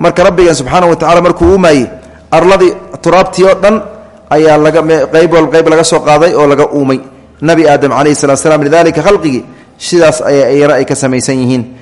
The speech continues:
Saas ayuu nabigeena caddaynaa, sallallahu alayhi wa alihi wa sallam. Oo waxaa ka mid ah mid xun, mid san, mid dabci adag, mid dabci sahlan,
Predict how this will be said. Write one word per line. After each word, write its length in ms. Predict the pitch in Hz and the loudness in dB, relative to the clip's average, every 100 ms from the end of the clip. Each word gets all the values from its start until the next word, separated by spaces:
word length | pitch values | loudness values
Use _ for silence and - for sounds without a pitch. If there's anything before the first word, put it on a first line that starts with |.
| - | -20
Saas 220 | - 156 156 | -4 -4 -2
ayuu 140 | 151 | -2
nabigeena 400 | 151 151 143 123 | 0 0 0 -2
caddaynaa, 240 | 127 147 139 | -2 -2 -2
sallallahu 440 | 143 135 143 151 | -2 -2 0 0
alayhi 300 | 135 143 160 147 | 0 0 0 2
wa 80 | |
alihi 160 | 151 156 | 0 0
wa 80 | 143 | -2
sallam. 300 | 185 180 165 - - - _ _ - | -2 0 -2 -6 -20 -20 _ _ -4
Oo 320 | 139 147 147 | 0 2 2
waxaa 140 | 139 | 0
ka 80 | 151 | -2
mid 140 | 165 143 | -4 -2
ah 120 | 135 | -2
mid 140 | 151 156 | -2 -4
xun, 180 | - 156 | -4 -6
mid 160 | 123 139 | -6 -8
san, 240 | - 151 156 - - - _ - | -2 -2 -2 -10 -20 -20 _ -4
mid 200 | 147 151 | -4 -2
dabci 200 | 160 139 | -2 0
adag, 240 | 143 156 | 0 -2
mid 140 | 135 139 | -2 -4
dabci 180 | 147 143 | -4 -2
sahlan, 380 | 156 143 151 | 0 0 -2